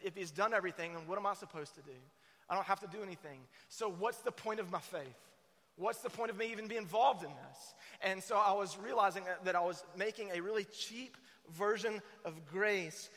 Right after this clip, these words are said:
so much so to, to where I was ineffective and unproductive in my faith, and, and to where I questioned my salvation. I was nearsighted and blind, forgotten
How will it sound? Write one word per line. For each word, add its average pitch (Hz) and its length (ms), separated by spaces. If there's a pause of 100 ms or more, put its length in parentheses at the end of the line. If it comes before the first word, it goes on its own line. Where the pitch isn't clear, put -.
(180)
so 220 240
much 220 220
so 196 240
to, 196 400
to 190 120
where 185 400
I 175 60
was 175 240 (100)
ineffective 220 760
and 160 80
unproductive 175 640
in 202 80
my 180 100
faith, 170 480 (340)
and, 175 180
and 170 120
to 180 80
where 165 160
I 147 80
questioned 196 500
my 160 100
salvation. 143 560 (360)
I 156 40
was 151 120
nearsighted 180 600 (120)
and 139 100
blind, 196 360 (380)
forgotten 175 520